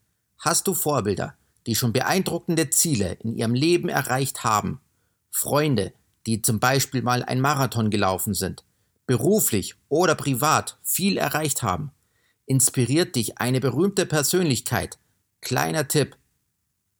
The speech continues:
Kaufe und lese die Autobiografie. Wir alle haben Ziele, die wir erreichen wollen. Was können wir tun, dass wir diese auch wirklich erreichen?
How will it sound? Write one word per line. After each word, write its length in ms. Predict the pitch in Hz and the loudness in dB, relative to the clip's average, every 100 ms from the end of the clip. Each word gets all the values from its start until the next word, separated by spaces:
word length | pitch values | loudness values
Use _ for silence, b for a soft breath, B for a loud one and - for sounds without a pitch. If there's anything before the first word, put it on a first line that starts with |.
| _ _ _ - | _ _ _ -10
Kaufe 580 | - 143 143 143 135 123 _ _ | -2 0 0 0 0 -2 _ _
und 240 | 117 107 | -4 -2
lese 480 | 127 139 127 123 113 - - | 0 2 4 2 0 -6 -10
die 140 | 120 | -6
Autobiografie. 1160 | - 123 127 117 123 123 117 120 - 151 98 - _ _ _ _ _ _ _ _ | -2 -2 -2 -4 -2 -2 -2 -4 -2 -2 -2 -4 _ _ _ _ _ _ _ _
Wir 260 | - 120 - | -2 -2 2
alle 320 | 190 214 170 | 4 4 4
haben 300 | 135 147 156 - | 2 0 -2 -4
Ziele, 460 | - 185 156 101 - _ _ - | -2 2 2 0 -4 _ _ -4
die 120 | 123 | 0
wir 100 | 139 | 0
erreichen 520 | 139 123 147 - 120 | 0 0 0 0 -2
wollen. 260 | 98 95 147 - _ _ | 0 -2 -4 -12 _ _
Was 480 | - 131 185 - - | -2 2 4 2 0
können 220 | - 135 | 0 0
wir 180 | 120 101 | 0 -2
tun, 400 | - 156 165 143 _ _ | -2 0 0 -2 _ _
dass 220 | 101 - | -6 -2
wir 80 | 104 | -4
diese 400 | - 147 143 143 | -2 0 2 0
auch 120 | - | 0
wirklich 320 | 113 113 127 | 0 0 0
erreichen? 600 | 127 127 135 131 - 85 | -2 0 0 0 -2 -6